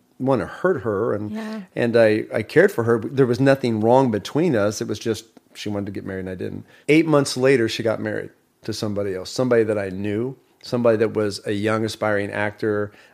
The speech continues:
Speaker 1: like me, whose father was in real estate like my dad's. Basically, she married a carbon copy of me.
Speaker 2: Wow.
Speaker 1: And, um,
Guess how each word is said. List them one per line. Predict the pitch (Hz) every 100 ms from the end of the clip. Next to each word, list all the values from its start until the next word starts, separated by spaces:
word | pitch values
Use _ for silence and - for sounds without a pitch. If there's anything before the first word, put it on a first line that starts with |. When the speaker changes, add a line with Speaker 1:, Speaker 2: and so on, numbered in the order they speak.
| -
Speaker 1:
like | 104 104
me, | 113 110 110 107
whose | 101 110
father | - 107 101 107
was | 104 101 104
in | 98
real | 101 107
estate | - 117 107
like | 104 101
my | 101 104
dad's. | 101 95 95
Basically, | 98 147 143 123 120
she | 110 123
married | 113 117 113 107 107 -
a | -
carbon | 107 127 113 110
copy | 107 110 107
of | 98 101
me. | 104 80 - - -
Speaker 2:
Wow. | 208 196 208 208
Speaker 1:
And, | 131 120 117 131
um, | 117 113 127